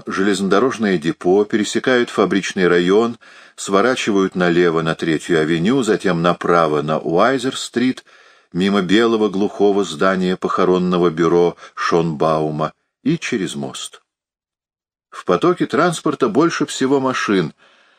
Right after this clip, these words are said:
за рулем которых сидят старушки, возвращающиеся из ресторана, где они обедали после церкви, и машин, набитых мальчишками,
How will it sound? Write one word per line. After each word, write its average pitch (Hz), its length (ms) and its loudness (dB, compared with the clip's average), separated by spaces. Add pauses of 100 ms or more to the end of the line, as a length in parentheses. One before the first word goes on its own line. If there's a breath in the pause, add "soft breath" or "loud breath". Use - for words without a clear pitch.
(160 soft breath)
за 90 180 0
рулем 131 340 2
которых 117 400 0
сидят 110 380 -2
старушки, 113 640 0
возвращающиеся 82 1300 0
из 80 220 -6
ресторана, 82 760 -2 (300 soft breath)
где 80 320 0
они 80 180 -2
обедали 80 480 0
после 85 360 -4
церкви, 78 580 -2 (360 loud breath)
и 107 120 2
машин, 175 480 2 (240 soft breath)
набитых 107 500 0
мальчишками, 131 840 0